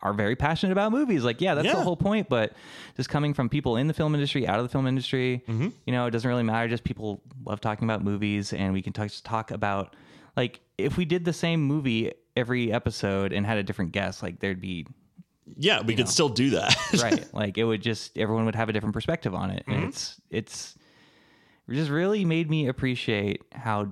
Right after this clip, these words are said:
Speaker 1: different everybody is
Speaker 2: Yeah.
Speaker 1: in terms of h-, not even just their thoughts, but on how people converse and everything. And, uh, yeah, I'm just ranting now.
Speaker 2: No,
Speaker 1: We're
Speaker 2: it's like,
Speaker 1: just
Speaker 2: it's true, 'cause
Speaker 1: dragging
Speaker 2: whether,
Speaker 1: on, but it's
Speaker 2: whether people know it or not,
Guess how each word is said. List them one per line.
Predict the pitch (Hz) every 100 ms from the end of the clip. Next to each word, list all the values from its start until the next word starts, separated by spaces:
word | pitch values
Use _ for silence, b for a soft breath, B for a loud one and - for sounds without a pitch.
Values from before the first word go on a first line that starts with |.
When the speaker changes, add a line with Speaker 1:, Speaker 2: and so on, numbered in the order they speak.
| -
Speaker 1:
different | 104 101 98
everybody | 98 95 95 92
is | 87 87 - - -
Speaker 2:
Yeah. | 196 180
Speaker 1:
in | 98
terms | 101 113
of | 107 104
h-, | 113
not | - 95 113 190
even | 233 214
just | 190
their | 165
thoughts, | 120 - 107 113
but | - 104
on | 98
how | 107
people | 104 123 98
converse | 104 92 95 95 -
and |
everything. | 95 95 98 98 98
And, | 92 107 143 B B B B B B B B -
uh, | 113 110 113 113 120
yeah, | 143 226 151 B 151 156
I'm | 135 147
just | 170 - -
ranting | 131 135 165 175 180
now. | 156 196 208 214
Speaker 2:
No, | -
Speaker 1:
We're | 247
Speaker 2:
it's | 233
like, | 226
Speaker 1:
just | -
Speaker 2:
it's | 226 -
true, | 320
'cause | 240
Speaker 1:
dragging | 147 202
Speaker 2:
whether, | 135
Speaker 1:
on, | 151 147 127
but | 117 110
it's | - 175
Speaker 2:
whether | 196
people | 254 262 240
know | 220 190
it | 202
or | 226
not, | 208 170 202